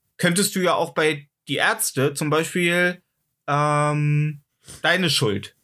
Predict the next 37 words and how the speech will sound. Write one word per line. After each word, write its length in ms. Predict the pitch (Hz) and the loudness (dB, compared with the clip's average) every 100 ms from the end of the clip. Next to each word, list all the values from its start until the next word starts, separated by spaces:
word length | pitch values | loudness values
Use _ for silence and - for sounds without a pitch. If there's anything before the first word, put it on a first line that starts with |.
| _ _ | _ _
könntest 420 | - 147 185 - | -2 0 0 0
du 60 | 185 | 0
ja 280 | 180 175 165 | 2 2 0
im 180 | 160 143 | -2 0
Grunde, 600 | 143 160 185 185 180 180 | 0 0 2 2 0 0
könntest 400 | 151 147 139 - | -2 0 -2 0
du 140 | 170 | 0
im 100 | 156 | 0
Grunde 220 | 160 165 | 0 0
ja 180 | 151 143 - | 2 0 2
auch 320 | 202 214 - _ _ _ _ _ _ - | 0 0 -6 _ _ _ _ _ _ -4
inzwischen 560 | 156 143 165 156 165 | 0 2 2 0 -2
sagen, 540 | 143 139 151 170 170 - _ | 0 0 0 -2 -8 -12 _
vielleicht 320 | - 143 160 175 | -4 0 0 0
sollte 220 | 175 175 | 0 0
man 160 | 170 | 0
den 160 | 165 156 | 0 0
Song 440 | - 156 156 156 - | 0 0 0 -4 -4
auch 360 | 160 226 247 - | 0 0 -2 -4
nicht 220 | 151 143 | -4 0
mehr 160 | 151 143 | 0 2
bei 160 | 143 | 0
Spotify 500 | 139 151 143 147 151 | -2 -4 -2 0 -2
spielen, 300 | 143 165 151 | 0 -2 0
weil 160 | 135 165 | 0 0
er 160 | 143 139 | -2 -2
könnte 280 | 156 147 | -2 0
ja 120 | 170 160 | 0 0
inzwischen 840 | 156 143 156 151 - 190 202 - _ _ _ - | 0 -2 -2 -2 -2 -2 -4 -8 _ _ _ -2
bei 160 | 143 | 0
der 480 | 143 135 139 135 - | 2 2 0 -2 -6
Bewegung, 640 | 143 131 135 151 185 180 | -2 2 2 2 0 -2
die 100 | 180 | -2
in 80 | 160 | -2
Deutschland 540 | 156 160 - 170 170 165 | 0 -2 -2 -2 -2 -2
so 160 | 165 | -4
herrscht, 440 | 156 160 175 - | 0 0 0 -4